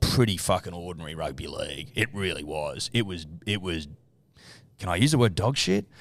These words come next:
I'm gonna. It was really fucking poor. And I just think that if you're gonna come up against the Storm, who rested the week before last, yeah,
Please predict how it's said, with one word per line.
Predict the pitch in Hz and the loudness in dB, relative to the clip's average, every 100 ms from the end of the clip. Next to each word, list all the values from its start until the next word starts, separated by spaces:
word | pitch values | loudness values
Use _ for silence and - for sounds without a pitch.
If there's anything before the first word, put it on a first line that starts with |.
| - - | -14 -4
I'm | |
gonna. | 92 92 98 80 - - | 0 2 0 -2 -8 -8
It | - 127 | 2 2
was | 107 | 4
really | 92 107 95 85 | 2 2 0 -2
fucking | - 87 - 90 | -2 -2 -4 -12
poor. | - 92 80 69 - - - _ _ - | -8 -6 -8 -10 -12 -16 -16 _ _ -2
And | 127 123 123 120 120 - - | 2 4 4 2 0 -2 0
I | 120 127 | 2 4
just | 127 180 - | 2 0 2
think | 151 147 | 2 4
that | 135 | 4
if | 120 | 6
you're | 123 | 6
gonna | 135 | 6
come | 143 151 143 | 6 6 6
up | 135 | 4
against | 131 127 117 | 2 2 2
the | 107 | 2
Storm, | - - 120 120 120 117 - | 4 6 8 10 10 8 8
who | 110 107 | 6 6
rested | 104 127 - 127 | 4 4 4 2
the | 113 | 2
week | 107 117 | 4 4
before | 110 107 117 110 | 2 -6 -2 2
last, | 104 101 104 107 - | 6 6 8 6 2
yeah, | 101 113 123 92 | 4 6 6 4